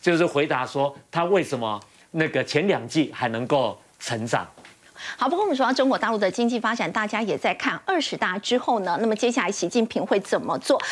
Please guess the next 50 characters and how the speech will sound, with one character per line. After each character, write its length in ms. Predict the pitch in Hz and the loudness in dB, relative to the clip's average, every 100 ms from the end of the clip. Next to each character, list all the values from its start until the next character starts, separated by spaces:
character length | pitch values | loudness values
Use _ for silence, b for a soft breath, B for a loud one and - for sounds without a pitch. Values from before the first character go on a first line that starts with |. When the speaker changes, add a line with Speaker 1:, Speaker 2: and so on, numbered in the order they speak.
| B | B
Speaker 2:
其 140 | - 415 | 0 2
实， 40 | |
在 80 | 403 | 2
二 180 | 403 427 | 2 0
十 160 | - | 0
大 200 | 226 277 | 0 0
呢 140 | 214 202 | 0 -2
闭 180 | - 277 | 2 4
幕 140 | 277 | 4
不 160 | 254 403 | 4 0
到 180 | 247 - | 0 0
一 100 | 311 | -2
个 160 | 311 | 0
礼 100 | 240 | 0
拜 180 | 262 226 | 0 0
的 80 | 202 | 0
时 200 | 226 208 | 0 -2
间， 180 | 220 262 | 2 2
我 60 | |
们 80 | 185 | 2
看 140 | 185 233 | 0 0
到 100 | 247 | 0
习 240 | - 233 | 2 2
近 240 | 226 370 | 4 4
平 240 | 277 233 202 B B | 4 2 0 B B
在 160 | 440 427 | 0 2
昨 240 | - 233 | 2 2
天 200 | 233 269 | 4 2
呢， 100 | 247 254 | 2 2
他 100 | 262 | 0
就 200 | 262 240 | 2 0
带 240 | 247 240 | 0 0
着 160 | 214 196 | 0 0
其 200 | - 214 | -2 -2
他 160 | 240 | 0
的 140 | 226 214 | 0 2
这 100 | 233 | 2
个 80 | 220 | 2
常 340 | - 208 214 | 0 -2 2
委 160 | 240 175 | 2 4
哦， 100 | 175 B B | 2 B B
从 260 | - 294 370 - | 0 0 0 -2
北 180 | 170 160 | -2 -2
京 280 | - 247 277 | -2 0 0
那 80 | 269 | 0
么 100 | 247 | 0
前 400 | 233 - 226 240 | -2 -2 0 4
往 260 | 254 226 254 | 4 4 2
陕 440 | - - 214 - | 0 -2 -2 -2
西。 360 | 214 - 247 | -6 2 2